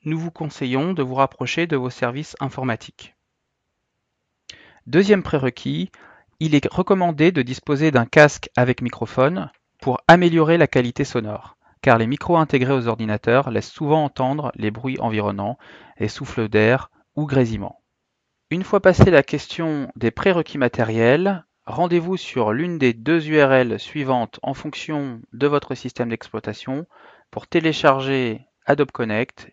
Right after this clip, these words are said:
et l'installer sur votre poste. Vous avez installé l'application Adobe Connect, lancez-la.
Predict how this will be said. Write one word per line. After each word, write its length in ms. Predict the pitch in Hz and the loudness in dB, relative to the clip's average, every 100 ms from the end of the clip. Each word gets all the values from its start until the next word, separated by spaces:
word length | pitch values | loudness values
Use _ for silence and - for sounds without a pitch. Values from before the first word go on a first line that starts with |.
| - | -2
et 80 | 127 | 0
l'installer 500 | 135 - - 101 120 | 0 -2 -4 -2 -4
sur 220 | - 143 | -6 -6
votre 240 | 127 - | -6 -8
poste. 400 | - - - - _ _ _ _ _ _ _ _ _ _ _ _ _ _ _ _ | -20 -20 -20 -20 _ _ _ _ _ _ _ _ _ _ _ _ _ _ _ _
Vous 240 | 117 180 | -4 2
avez 160 | 185 160 | 4 4
installé 420 | 151 - 151 143 | 2 2 2 4
l'application 560 | 135 127 127 117 - - | 2 2 -2 -2 -4 -6
Adobe 260 | 120 117 | -4 -4
Connect, 580 | - 110 113 151 - - - _ _ _ | -4 -2 2 2 0 -20 -20 _ _ _
lancez-la. 540 | - 139 151 151 98 | -4 -2 4 4 4